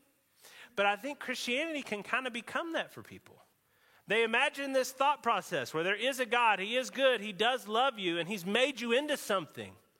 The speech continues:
He's called you to something. He's given your life this really great purpose, and you have this foundation, and you, yes. But it's always just kind of in your own head. You don't really talk to other people about it.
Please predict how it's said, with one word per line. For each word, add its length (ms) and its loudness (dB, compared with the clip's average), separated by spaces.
He's 160 -2
called 500 4
you 120 -2
to 100 -2
something. 420 -4
He's 160 -8
given 260 0
your 140 0
life 300 2
this 180 -8
really 180 0
great 320 0
purpose, 600 0
and 140 -2
you 100 -2
have 200 -2
this 160 -2
foundation, 920 0
and 100 -6
you, 60 -4
yes. 580 -6
But 100 0
it's 160 -2
always 380 -2
just 160 -14
kind 240 -4
of 100 -6
in 100 -4
your 140 -2
own 140 -2
head. 320 -8
You 80 -8
don't 220 0
really 380 2
talk 260 -2
to 80 -4
other 160 -2
people 320 -6
about 380 0
it. 160 -18